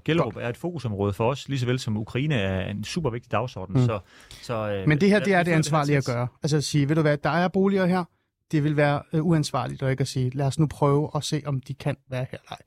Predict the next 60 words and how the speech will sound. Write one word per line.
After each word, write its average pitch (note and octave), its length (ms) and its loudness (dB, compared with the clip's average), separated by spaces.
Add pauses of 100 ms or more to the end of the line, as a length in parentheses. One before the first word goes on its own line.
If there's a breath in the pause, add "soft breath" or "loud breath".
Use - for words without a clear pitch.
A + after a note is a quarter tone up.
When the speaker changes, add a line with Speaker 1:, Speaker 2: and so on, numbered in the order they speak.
(140)
Speaker 1:
Jeg C3+ 100 -8
mener, C#3 160 -4
det A2+ 80 -6
er D3 40 2
Speaker 2:
Og D3+ 60 6
så E3+ 80 4
må D#3 80 6
vi D3+ 60 4
Speaker 1:
ansvarligt D3 220 4
Speaker 2:
tage C#3 120 2
det C3+ 60 2
andet C3 140 4
Speaker 1:
at, - 20 2
Speaker 2:
bagefter. B2+ 280 0
Speaker 1:
at - 300 -6
afsøge B2+ 260 -4
det A2+ 80 -4
her A#2+ 60 -4
mulighedsrum. G#2 500 -4 (280)
Øh, G2 240 0
og A2 100 -4
jeg, A2 120 -4
og C3 120 -6
jeg, C3 160 0
lige D3 140 -6
nu C3+ 80 -4
kan - 80 -10
jeg C3 60 -4
ikke B2+ 120 -8
se B2+ 120 -2
ret A#2+ 100 2
mange A#2 140 2
andre A#2+ 160 -2
alternativer. G#2 580 -6 (240)
Speaker 2:
Nej. C3 200 2 (580 loud breath)
Henrik F#3+ 200 4
Arndt, F#3 200 0 (100)
øhm, F3 540 4 (720)
fagpersoner, F#3+ 880 2
alle F#3+ 180 4
andre, F#3+ 320 2 (180)
nu F#3 120 4
har F#3+ 140 4
vi E3 60 0
talt F#3+ 320 0
om E3+ 120 2
det, D#3+ 140 0
det D3+ 120 0
virker F#3 240 2
som F#3+ 180 0
om, F3 120 2
at E3 140 -2
du E3+ 160 2
også F3+ 220 2
er E3+ 40 -4
bevidst E3 420 0
omkring F3+ 360 0
det, E3+ 80 2
og C#3 100 2
du, C3+ 80 2